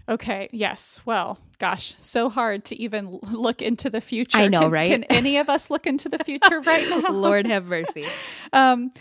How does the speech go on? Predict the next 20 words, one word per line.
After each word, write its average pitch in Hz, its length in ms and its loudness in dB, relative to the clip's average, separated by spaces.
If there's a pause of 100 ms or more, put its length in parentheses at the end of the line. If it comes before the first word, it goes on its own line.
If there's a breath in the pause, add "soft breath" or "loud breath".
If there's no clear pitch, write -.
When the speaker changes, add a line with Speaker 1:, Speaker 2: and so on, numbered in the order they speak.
Speaker 1:
so - 200 2
I 247 140 4
will 277 180 -2
just - 220 -2
say, 240 360 2 (420)
um, 214 320 -2
public 277 340 0
schools 254 420 -4
here 208 360 -2
where 202 100 -2
the 196 140 -4
boys 196 560 -4 (120)
normally 214 460 0
would 196 160 -4
be 196 80 -4
going 196 280 -4
to 233 100 -6
school 196 440 -6
is 220 300 -2
back - 460 -4